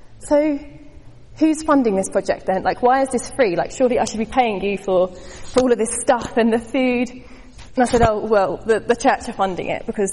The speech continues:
the, the church just wanted to do something in the community and kind of, you know, meet a need." "Oh, okay, that's interesting. So, so why did, you know, what made you want to set it up?" And you kind of have these beautiful little startings of a conversation,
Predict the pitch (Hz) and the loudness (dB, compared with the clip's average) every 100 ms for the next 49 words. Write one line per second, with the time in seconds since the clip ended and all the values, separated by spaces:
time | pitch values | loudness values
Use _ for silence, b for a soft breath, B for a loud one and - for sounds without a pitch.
0 | - - - 226 - 208 - 214 220 220 | -6 -14 -4 -4 0 -2 -2 -6 -2 -2
1 | 220 208 214 208 208 202 208 - 330 320 | -4 -4 -4 -2 -4 -2 -4 -2 0 0
2 | 320 311 294 254 233 208 - - 220 202 | 0 0 0 0 0 -2 -4 -2 0 2
3 | 214 214 220 185 90 - B B B B | -2 -4 -8 -8 -10 -14 B B B B
4 | B - - - - 349 359 277 214 190 | B -20 -20 -16 -4 -4 -4 -6 -8 -8
5 | - - - - 277 254 214 - 190 - | -8 -10 -10 0 0 2 -2 -4 -6 -8
6 | B B B B - 294 269 294 285 320 | B B B B 0 0 2 0 2 2
7 | 320 302 - 254 233 277 269 262 233 233 | 2 -2 0 2 4 4 2 2 0 -2
8 | 233 - 208 - - 220 247 262 302 302 | -2 -4 -4 -2 -2 2 0 2 2 2
9 | 302 277 262 - B B B B 294 294 | 0 0 -2 -4 B B B B 0 2
10 | - 269 247 254 - 277 254 254 262 226 | 2 2 4 2 2 2 4 2 0 2
11 | 208 220 226 254 233 220 262 240 240 - | 2 2 2 2 0 0 2 0 -2 -2
12 | 190 196 | -2 -4